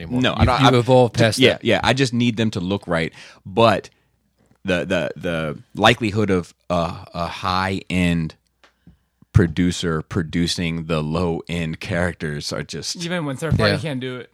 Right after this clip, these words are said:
Speaker 3: You
Speaker 2: S-,
Speaker 3: know?
Speaker 2: yeah,
Speaker 1: I
Speaker 2: the
Speaker 1: w-,
Speaker 2: third party can't do it for a hundred bucks.
Speaker 1: Yeah, I wonder
Speaker 2: you
Speaker 1: what
Speaker 2: know?
Speaker 1: the, I wonder what
Speaker 3: Or less,
Speaker 1: the
Speaker 3: sixty
Speaker 1: market,
Speaker 3: bucks.
Speaker 2: Yeah,
Speaker 1: the
Speaker 2: yeah.
Speaker 1: market is for that. Like, how, how many people will be interested in that?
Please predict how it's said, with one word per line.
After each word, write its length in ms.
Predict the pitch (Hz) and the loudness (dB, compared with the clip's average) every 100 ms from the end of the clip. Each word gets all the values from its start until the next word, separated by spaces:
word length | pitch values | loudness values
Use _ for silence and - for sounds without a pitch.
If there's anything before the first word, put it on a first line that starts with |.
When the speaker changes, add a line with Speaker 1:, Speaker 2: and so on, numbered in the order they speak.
| _ | _
Speaker 3:
You 60 | - | -6
Speaker 2:
S-, 220 | 135 135 | -2 -2
Speaker 3:
know? 60 | 123 | 2
Speaker 2:
yeah, 140 | 101 | 4
Speaker 1:
I 20 | 92 | 4
Speaker 2:
the 40 | |
Speaker 1:
w-, 160 | 139 123 | 2 2
Speaker 2:
third 200 | 123 110 | 2 4
party 220 | 120 123 | 6 4
can't 200 | 110 101 | 2 -2
do 100 | 98 | 0
it 80 | 101 | 0
for 80 | 87 | -2
a 40 | |
hundred 240 | 87 98 87 | -6 -4 -4
bucks. 420 | 98 101 - - | -4 -4 -4 -2
Speaker 1:
Yeah, 160 | 113 | 0
I 60 | 107 | 2
wonder 180 | 127 180 | 4 4
Speaker 2:
you 40 | 185 | 2
Speaker 1:
what 60 | |
Speaker 2:
know? 60 | 170 | 0
Speaker 1:
the, 60 | |
I 40 | - | 0
wonder 180 | 139 180 | 2 2
what 120 | 135 | 0
Speaker 3:
Or 20 | |
less, 80 | 107 | -2
Speaker 1:
the 20 | - 110 | -4 -6
Speaker 3:
sixty 160 | 120 | 2
Speaker 1:
market, 120 | 127 135 | 4 4
Speaker 3:
bucks. 180 | 127 | 0
Speaker 2:
Yeah, 180 | 95 92 87 - | -2 -2 -4 -4
Speaker 1:
the 120 | 98 | 0
Speaker 2:
yeah. 60 | |
Speaker 1:
market 260 | 98 117 107 | 4 2 0
is 100 | 95 | -6
for 100 | - | -6
that. 100 | 101 | -8
Like, 180 | 104 - | -8 -10
how, 480 | - - 101 110 107 - | -14 -14 -8 -6 -6 -8
how 80 | 107 | -10
many 140 | 104 | -8
people 220 | 104 101 | -8 -8
will 60 | 95 | -8
be 140 | 90 | -8
interested 240 | - 95 - | -10 -10 -14
in 160 | |
that? 40 | 90 | -16